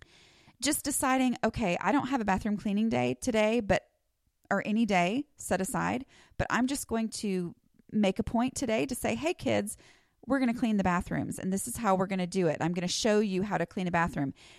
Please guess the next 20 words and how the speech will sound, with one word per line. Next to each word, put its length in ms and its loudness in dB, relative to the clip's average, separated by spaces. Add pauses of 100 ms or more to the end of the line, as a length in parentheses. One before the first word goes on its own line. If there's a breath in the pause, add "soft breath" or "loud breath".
(120)
The 80 2
more 180 4
purposeful 640 0
that 140 2
you 180 -2
are, 380 4
even 240 2
if 120 2
that 180 -2
purposefulness 880 -2
is 220 -6
random 680 -4 (720 soft breath)
and 200 -2
isn't 540 -4
as 160 -6
consistent 760 -2
as 160 2
it 160 -2
should 520 -2
be, 360 -2